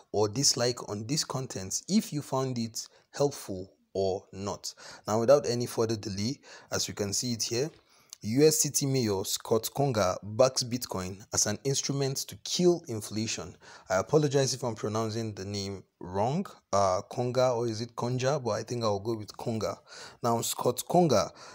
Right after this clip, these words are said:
the mayor of a city in the U S, shared on Twitter his belief that Bitcoin is the tool that will be acting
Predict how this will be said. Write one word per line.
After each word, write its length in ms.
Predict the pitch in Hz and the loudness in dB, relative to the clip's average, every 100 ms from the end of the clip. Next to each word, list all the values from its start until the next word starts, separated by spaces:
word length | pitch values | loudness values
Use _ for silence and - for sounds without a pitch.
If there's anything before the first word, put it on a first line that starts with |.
| - | -6
the 80 | 113 | 0
mayor 320 | 123 165 165 | 6 8 8
of 180 | 110 - | 8 4
a 40 | 110 | 2
city 460 | - 131 - 98 | 2 2 0 0
in 100 | 104 | -2
the 80 | 107 | -2
U 200 | 104 123 | 0 0
S, 240 | 98 92 - - - | 0 -2 -8 -14 -2
shared 400 | - - 175 180 | 4 8 8 6
on 140 | 131 120 | 2 0
Twitter 420 | - 147 - 95 - | -4 -2 0 0 0
his 200 | 127 110 | -2 -2
belief 640 | 113 120 131 180 - - _ | -2 -2 2 4 2 -6 _
that 340 | 101 107 104 - | 2 2 4 -2
Bitcoin 480 | 175 - 107 95 - | -2 -2 -2 -4 -4
is 140 | 113 | -6
the 100 | 107 | -6
tool 320 | 107 - 143 127 | -6 -2 0 0
that 180 | 110 | -2
will 160 | 101 110 | -2 -4
be 140 | 107 - | -6 -2
acting 440 | 143 - - 92 | -2 -2 -6 -6